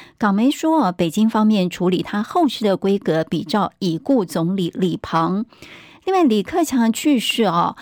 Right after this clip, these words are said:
呃，港媒也分析说，不会酿成一九七六年和一九八九年之类的政治风波。中共航空母舰“山东号”编号群啊，在台湾东南应变区外海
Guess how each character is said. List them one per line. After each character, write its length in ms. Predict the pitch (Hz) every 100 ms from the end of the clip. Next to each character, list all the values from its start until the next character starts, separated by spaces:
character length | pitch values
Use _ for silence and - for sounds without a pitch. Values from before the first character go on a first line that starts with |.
| - -
呃， 160 | - 180
港 200 | 180 165
媒 180 | 170
也 140 | 202 185
分 240 | 175 208
析 200 | 208 202
说， 280 | 185 185 185
不 220 | 180 185
会 200 | 208 381
酿 280 | 294 294 214
成 300 | - 175 175
一 120 | 226
九 220 | 208 165
七 240 | 196 - 285
六 180 | 294 214
年 240 | 170 165
和 140 | -
一 180 | 180 208
九 280 | 220 196 - -
八 200 | 302 339
九 240 | - 175
年 280 | 165 160 165
之 180 | - 226
类 180 | 220 175
的 260 | - - _
政 260 | - 262 170
治 240 | - 185
风 300 | 196 - 180
波。 380 | 185 185 175 196 _ _ _ _ _ _ _ _ - - _ _ _ -
中 160 | 320 311
共 180 | 294
航 140 | 233 196
空 100 | 240
母 140 | 214
舰 260 | 156 214 185
“山 280 | - 208 208
东 160 | 214
号” 180 | 233 185
编 300 | - 240 240
号 240 | - 233
群 340 | 175 - 165 165
啊， 180 | 170 175
在 300 | - 180 165
台 460 | - - 180 175
湾 260 | 233 311 311
东 240 | 311 311
南 180 | 240 175
应 140 | 214
变 180 | 180 185
区 220 | 180 -
外 300 | 202 294 240
海 300 | 190 175 160